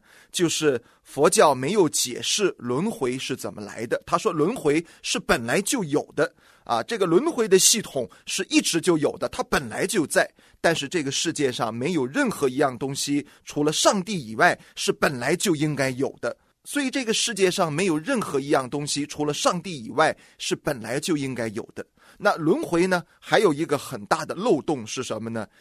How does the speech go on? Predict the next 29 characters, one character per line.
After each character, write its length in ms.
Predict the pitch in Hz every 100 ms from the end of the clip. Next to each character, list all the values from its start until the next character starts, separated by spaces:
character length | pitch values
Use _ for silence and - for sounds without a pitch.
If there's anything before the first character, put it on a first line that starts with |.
| _ -
也 140 | 151
就 140 | 254
是 80 | 214
说， 220 | 202 220 175
轮 320 | 156 190 311
回 320 | - 156 202
的 180 | 196 147
生 380 | - - 262 277
命 220 | 262 180
的 100 | 151
数 420 | - - 330 175
量 240 | 156 160 - - _
是 280 | - 165 160
应 200 | 170 165
该 140 | 160
等 240 | - 123 104
值 260 | - 120 143
的。 160 | 143 - _ _
也 120 | 147
就 140 | 165 220
是 100 | 185
说， 140 | 190
今 280 | 196 285 302
世 200 | - 220
有 120 | 147 120
多 200 | 156 156
少 160 | 117
生 220 | 117 156
命， 200 | 170 160